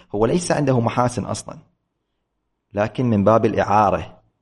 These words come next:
الناس تنسب إليه المحاسن. "وإذا أدبرت عنه سلبته محاسن نفسه". سبحان الله، وهذا من أوضح مصادقه لعله ما حصل في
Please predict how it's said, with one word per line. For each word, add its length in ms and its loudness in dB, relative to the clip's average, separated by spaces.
الناس 400 -2
تنسب 420 -4
إليه 280 0
المحاسن. 520 -4
"وإذا 760 4
أدبرت 600 2
عنه 680 2
سلبته 720 0
محاسن 720 -2
نفسه". 480 -10
سبحان 420 -4
الله، 220 2
وهذا 640 2
من 280 -2
أوضح 420 0
مصادقه 540 -4
لعله 640 0
ما 880 0
حصل 460 -2
في 520 -4